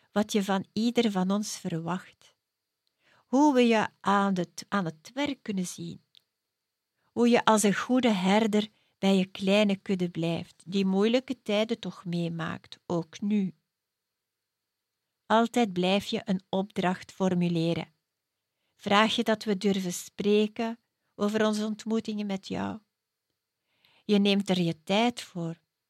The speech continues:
Waarom zouden wij het dan ook niet doen met het vertrouwen dat de Heilige Geest en Maria wel zal zorgen voor een nieuwe geboorte van een levende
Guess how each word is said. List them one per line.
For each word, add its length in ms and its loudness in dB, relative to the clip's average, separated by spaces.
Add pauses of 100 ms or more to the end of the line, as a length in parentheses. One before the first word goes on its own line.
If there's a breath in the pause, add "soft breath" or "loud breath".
(320)
Waarom 340 2
zouden 420 2
wij 160 2
het 140 0
dan 260 -2
ook 260 -4
niet 260 -2
doen 360 -2 (480)
met 180 -2
het 140 -4
vertrouwen 580 0
dat 160 -2
de 80 -2
Heilige 460 0
Geest 520 -2
en 140 0
Maria 460 0
wel 180 2
zal 240 -2
zorgen 600 -4 (380)
voor 200 0
een 220 2
nieuwe 340 4
geboorte 720 -4 (260)
van 200 -4
een 160 2
levende 840 4